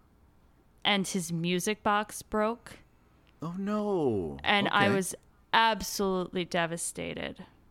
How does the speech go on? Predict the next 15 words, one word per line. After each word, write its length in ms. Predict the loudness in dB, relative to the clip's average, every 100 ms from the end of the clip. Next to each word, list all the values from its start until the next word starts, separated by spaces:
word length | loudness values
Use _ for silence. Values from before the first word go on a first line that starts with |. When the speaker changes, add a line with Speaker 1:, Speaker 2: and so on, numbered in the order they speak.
| _ _
Speaker 1:
because 640 | -4 0 0 0 -2 -6
Norman 420 | 0 2 2 2 2
Speaker 2:
I, 40 |
Speaker 1:
was, 160 | 0 2
Speaker 2:
I 40 |
Speaker 1:
like, 100 | 0
m-, 60 | 0
Speaker 2:
imagine. 340 | -6 -6 -12 -14 -18 -18 -2
Speaker 1:
my 100 | -2
favorite 480 | 2 2 4 2 0
thing 160 | -2
in 80 | 0
the 80 | -4
whole 220 | -2 -2
world. 380 | 0 -2 -4 -6